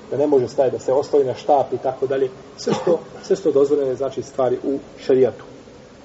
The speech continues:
Imam koji klanja radi uzora od sjedeći, da li će ljudi klanjati iza njega,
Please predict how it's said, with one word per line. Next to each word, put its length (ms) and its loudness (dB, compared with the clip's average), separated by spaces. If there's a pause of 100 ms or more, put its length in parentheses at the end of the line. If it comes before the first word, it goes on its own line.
(3000)
Imam 340 6
koji 280 4 (160)
klanja 360 2 (500)
radi 340 -4
uzora 380 2 (120)
od 140 -6
sjedeći, 500 2 (1080)
da 80 2
li 120 2
će 160 0
ljudi 300 0
klanjati 460 -2 (920)
iza 220 0
njega, 340 0